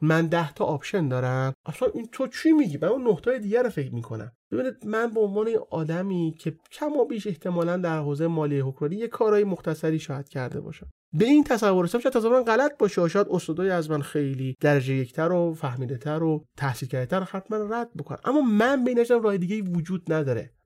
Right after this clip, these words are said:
چون بقیهٔ دستگاه دولت توان، اتوریته و اون امکان ورود به فرآیند توسعه رو نداره. می‌دونید کی ناامید می‌شم؟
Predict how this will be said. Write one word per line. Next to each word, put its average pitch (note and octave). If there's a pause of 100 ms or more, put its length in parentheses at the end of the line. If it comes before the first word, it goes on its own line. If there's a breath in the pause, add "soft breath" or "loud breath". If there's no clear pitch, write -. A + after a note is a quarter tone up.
(200)
چون G#3+
بقیهٔ F#3+
دستگاه D#3+
دولت C3 (260)
توان، E3
اتوریته C#3+
و B2+ (120)
اون F#3 (160)
امکان F3+
ورود E3
به D3+
فرآیند D3+
توسعه D#3
رو F3+
نداره. E3 (220)
می‌دونید A#3
کی F3
ناامید D#3+
می‌شم؟ D#3+